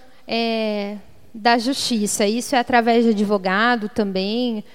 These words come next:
Normalmente a família procura, vai atrás, tal, por, por determinação. Isso tem sido usado em alguns casos também de detentos, né?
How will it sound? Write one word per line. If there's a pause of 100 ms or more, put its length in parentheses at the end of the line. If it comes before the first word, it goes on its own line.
(220)
Normalmente
a
família
procura,
vai
atrás,
tal, (500)
por, (400)
por
determinação.
Isso
tem
sido
usado
em
alguns
casos
também (540)
de
detentos,
né?